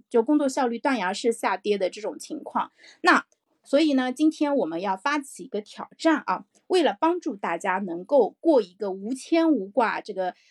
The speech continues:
身心愉快的小长假，我想倡议大家利用剩下的一点五天工-，工作时间，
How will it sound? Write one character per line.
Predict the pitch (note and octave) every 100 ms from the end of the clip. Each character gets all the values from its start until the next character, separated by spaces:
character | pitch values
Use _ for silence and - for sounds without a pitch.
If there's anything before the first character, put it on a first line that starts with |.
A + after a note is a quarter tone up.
| _
身 | - G4+ F#4
心 | F#4+ F#4
愉 | C4+ F3+
快 | - A#3
的 | F#3
小 | - - -
长 | - - G3+
假， | - - _ _ _
我 | G3+
想 | G3+ G#3 F3+
倡 | - - F#4 A#3+
议 | G3+
大 | G3 F3
家 | D#4+ F3+ -
利 | C4+ B3+
用 | A3+
剩 | A#3+ - F#4
下 | A3+ - F3+
的 | -
一 | C#4 D4+
点 | C4 F#3+ G#3
五 | G3
天 | - C4 B3+
工-， | C4+ - C4+ _
工 | D#4 D#4
作 | D#4+ G#3+
时 | - F3
间， | G#3 A3